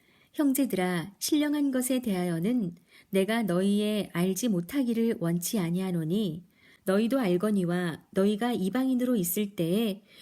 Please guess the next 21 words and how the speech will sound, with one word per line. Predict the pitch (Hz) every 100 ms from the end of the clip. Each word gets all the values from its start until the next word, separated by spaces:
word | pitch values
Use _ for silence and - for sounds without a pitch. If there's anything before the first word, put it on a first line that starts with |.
| -
말 | 180 208
못하는 | 226 220 247 226 240
우상에게로 | 180 180 254 233 196 165 175 185 190 - - -
끄는 | 330 330 320
그대로 | - 196 175 214 277
끌려갔느니라. | 302 311 320 285 180 185 175 143 147 170 170 _ _ _ _ _
그러므로 | 220 214 202 190 214 190 - -
내가 | 185 196 214
너희에게 | 185 170 202 220 214 226
알게 | 208 165 175 202
하노니 | 208 175 165 262 214 196 _ _ _ _
하나님의 | - 330 320 302 311 285
영으로 | 208 220 233 233 233
말하는 | 151 160 185 220 220
자는 | 196 165 247 370 - - - -
누구든지 | 190 208 196 185 175 269 180 - 185
예수를 | 208 233 269 277 277
저주할 | 214 175 233 254 254
자라 | 247 226 226
하지 | 220 226
않고 | 170 151 - 233 175 -